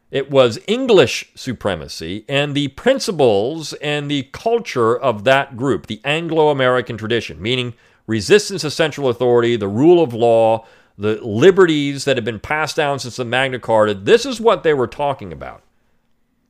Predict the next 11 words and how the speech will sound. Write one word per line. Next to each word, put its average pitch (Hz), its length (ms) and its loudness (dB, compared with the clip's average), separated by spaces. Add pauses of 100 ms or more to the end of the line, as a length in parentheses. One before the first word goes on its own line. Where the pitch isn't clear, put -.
(520)
Not 190 300 -2
white, 107 560 -2 (140)
because 139 340 0
they 147 100 0
actually 165 360 -2
thought 139 260 0
there 143 100 -2
were 135 80 0
different 135 360 -2 (720)
white 123 240 -2
peoples, - 480 -14